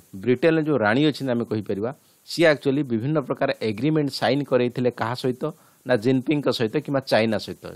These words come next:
ଜିନପିଙ୍ଗ ତ ସେତେବେଳେ ନଥିଲେ, ମାଓ ଜେଦଙ୍ଗଙ୍କ ସହିତ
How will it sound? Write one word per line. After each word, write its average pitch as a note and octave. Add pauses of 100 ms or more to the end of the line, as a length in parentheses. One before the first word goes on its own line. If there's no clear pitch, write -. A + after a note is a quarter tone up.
ଜିନପିଙ୍ଗ G#2+
ତ B2+
ସେତେବେଳେ B2
ନଥିଲେ, D#3 (320)
ମାଓ A#2
ଜେଦଙ୍ଗଙ୍କ B2+
ସହିତ A2